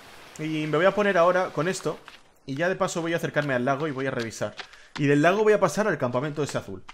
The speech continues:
que es como una tienda de campaña. Y voy a ver si esto es potable, no estoy seguro,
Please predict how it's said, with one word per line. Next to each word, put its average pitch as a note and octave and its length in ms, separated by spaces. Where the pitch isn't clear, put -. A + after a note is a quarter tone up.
que C#3+ 80
es - 60
como D#3 120
una D3 140
tienda C#3 200
de B2 100
campaña. G#2 440
Y - 40
voy C3+ 80
a - 20
ver E3 100
si D#3+ 120
esto D3 120
es C#3+ 80
potable, A#2+ 380
no D#3 80
estoy E3+ 140
seguro, C#3 300